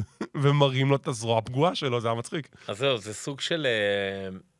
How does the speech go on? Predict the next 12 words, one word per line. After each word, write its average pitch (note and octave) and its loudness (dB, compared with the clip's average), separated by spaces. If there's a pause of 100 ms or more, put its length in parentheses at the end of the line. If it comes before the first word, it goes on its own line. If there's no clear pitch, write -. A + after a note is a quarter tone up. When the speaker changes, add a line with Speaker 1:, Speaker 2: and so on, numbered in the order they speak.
(360)
Speaker 2:
קודם A#2+ -10
כל, B2 -4
גם A#2+ -2
כאילו, A2 -8
המין A2 -6 (1500)
החותמת A#2 -8
הזאת G#2+ -8
שהוא G#2 -6
האחד G#2 2
עכשיו, B2+ -8
כאילו, F#2 -12
די, F#2+ -6